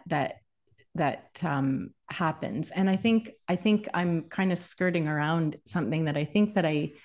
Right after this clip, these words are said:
um, wanna express. And I think the reason I'm holding back in expressing it is that, um, it's, it's at a very personal level, and I'm not f-, I haven't fully processed it, but, um,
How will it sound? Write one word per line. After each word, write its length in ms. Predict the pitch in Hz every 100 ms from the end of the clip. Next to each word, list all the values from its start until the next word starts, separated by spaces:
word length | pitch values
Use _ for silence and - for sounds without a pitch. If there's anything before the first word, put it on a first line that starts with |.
| - - - -
um, 420 | 160 139 139 -
wanna 280 | 190 180 170
express. 580 | 151 - - 170 156 -
And 100 | 165
I 60 |
think 180 | 165 196
the 80 | 175
reason 220 | 175 175
I'm 120 | 160
holding 320 | 156 165 170 156
back 300 | 156 160 -
in 100 | 151
expressing 640 | - - 185 185 185 160
it 160 | 147
is 200 | - 160
that, 380 | 160 156 - -
um, 360 | 160 147 143 143 _ - - - - _ -
it's, 180 | 185 -
it's 240 | 190 185
at 120 | 190 190
a 60 |
very 280 | 170 175 175
personal 420 | 175 165 - 165
level, 260 | 151 143 156
and 100 | 156
I'm 140 | 156
not 220 | 160 175 -
f-, 120 | -
I 80 | 165
haven't 220 | 165 190 165
fully 160 | 170
processed 600 | 151 131 139 - 143 -
it, 280 | 131 202 -
but, 260 | 165 160 - _ - - _ -
um, 460 | 165 147 139 135